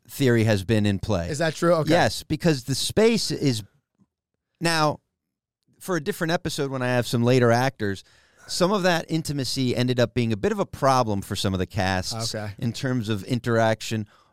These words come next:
Speaker 1: Basically, once Trump came in and people thought they could say anything they want anytime they want,
Speaker 2: Oh, yeah.
Speaker 1: that distance was an issue.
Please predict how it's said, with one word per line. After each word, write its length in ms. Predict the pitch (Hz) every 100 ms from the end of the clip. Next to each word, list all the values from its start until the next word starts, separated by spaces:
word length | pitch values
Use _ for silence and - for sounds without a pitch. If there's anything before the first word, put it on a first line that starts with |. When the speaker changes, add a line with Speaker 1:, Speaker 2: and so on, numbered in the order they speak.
| -
Speaker 1:
Basically, 400 | 202 226 - 165
once 260 | 147 139
Trump 300 | - 160 147
came 260 | - 139 120
in 120 | 110
and 100 | 107
people 220 | 120 120
thought 240 | 110 117 107
they 80 | 107
could 120 | 104
say 200 | - 104
anything 320 | 104 101 98
they 100 | 98
want 220 | 95 92
anytime 400 | 92 92 104 107
they 80 | 127
want, 260 | 135 156 175
Speaker 2:
Oh, 100 | 110
yeah. 200 | 107 90 90
Speaker 1:
that 260 | 131 135
distance 440 | 131 135 - 127 120
was 180 | 117
an 80 | 113
issue. 320 | 113 107 -